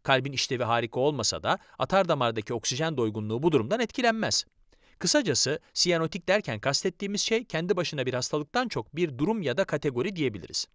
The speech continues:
Daha fazla detaya girmeden kalbin bu kaba taslak çizimine baktığımızda genel bir kural olarak siyanotik hastalıklarda kanla ilgili farklı bir çalışma mekanizması olduğunu söyleyebiliriz. Kan birbirine karışırken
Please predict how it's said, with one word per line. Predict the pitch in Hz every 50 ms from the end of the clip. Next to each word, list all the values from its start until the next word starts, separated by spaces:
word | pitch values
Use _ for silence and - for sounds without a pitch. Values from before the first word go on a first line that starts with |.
| _ _ _ _ _ - - - - -
Daha | - 269 277
fazla | - - 165 135 127 120 110
detaya | 139 147 143 143 127 117
girmeden | 117 147 202 185 131 98 92 123 160 165
kalbin | - 156 151 151 143 175 190 165
bu | 143 127
kaba | 147 151 185 180
taslak | - 160 143 - - 120 104 -
çizimine | 139 127 120 113 98 95 95
baktığımızda | 113 - - - 117 104 90 90 87 - - 123 175 - _ - - _ -
genel | 139 143 180 214 233 202 139
bir | 131 113 110
kural | - - 135 175 185
olarak | 190 175 175 180 208 208 - - - - -
siyanotik | - - 175 175 180 180 - 226 -
hastalıklarda | 170 139 - - 127 120 - - 117 104 101 104 101
kanla | - - - 185 214 214 185 139 127
ilgili | 127 123 120 117 113 113 107
farklı | 98 - 139 147 147 _ - 220 175
bir | 175 156
çalışma | - - 143 143 139 - 180 165
mekanizması | 151 131 - 143 127 113 113 123 117 - -
olduğunu | - 175 180 156 131 131 165
söyleyebiliriz. | - - 160 127 113 117 123 117 92 80 - - - - - _ _ _ _ _ _ _ - - - - _
Kan | - 170 185 226 247 240 - _ - -
birbirine | 143 147 147 139 147 147 156 180 208
karışırken | - - 131 110 104 - - 160 143 117 - 143 160 208 233